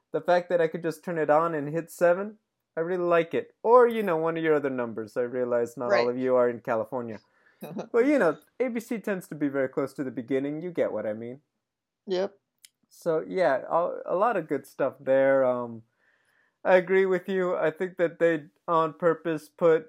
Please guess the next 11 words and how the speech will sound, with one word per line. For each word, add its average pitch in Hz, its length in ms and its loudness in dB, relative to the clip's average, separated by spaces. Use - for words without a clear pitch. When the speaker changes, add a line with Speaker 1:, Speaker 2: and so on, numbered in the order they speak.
Speaker 1:
the 156 80 0
guy 151 480 6
who's 147 320 -4
in 151 140 -4
the 135 100 0
running 147 480 0
with 135 200 -2
Stephen 143 480 -8
Thompson 147 540 -6
as 131 320 -8
the 127 280 0